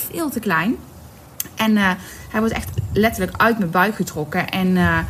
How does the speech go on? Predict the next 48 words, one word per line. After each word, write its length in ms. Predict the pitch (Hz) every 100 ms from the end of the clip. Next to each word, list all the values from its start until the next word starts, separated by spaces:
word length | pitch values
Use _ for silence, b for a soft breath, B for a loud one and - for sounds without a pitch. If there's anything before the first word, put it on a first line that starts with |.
| B B B B
ik 120 | 208 -
zie 140 | 233
gewoon 160 | 196 180
dat 80 | 180
hij 80 |
niet 100 | 170
beweegt. 560 | 156 156 302 349 - - -
Ik 160 | - 214
zie 140 | 220
dat 100 | 208
hij 80 | 185
niet 120 | 180
beweegt. 220 | 175 269 294
Ik 60 |
zie 20 | -
dat 100 | 196
hij 80 |
heel 200 | 175 220
klein 340 | 226 214 190 233
is. 280 | 330 - - -
En, 300 | 208 202 190
eh, 240 | 180 175 180 B B B B B B - - -
en 140 | - 202
het, 220 | 190 -
eh, 120 | 190 165
hij 140 | 151 202
zit 100 | 196
helemaal 400 | 214 311 269 220
onder 160 | 226
de 60 | 185
poep. 360 | 254 349 - - -
Dus 120 | 220 220
hij 80 |
had, 280 | 202 196 -
eh, 80 | 196
hij 260 | 180 175 170
had 240 | 165 190
gepoept 440 | - 165 311 - -
en 140 | 214
zijn 120 | 208
meconium 640 | 185 202 240 247 214 202 196
had 120 | 190
hij 100 | 196
ingeslikt. 640 | 247 262 - 269 392 -
Dus 120 | 240
hij 80 | 233
zat 160 | 214 196
helemaal 380 | 240 269 220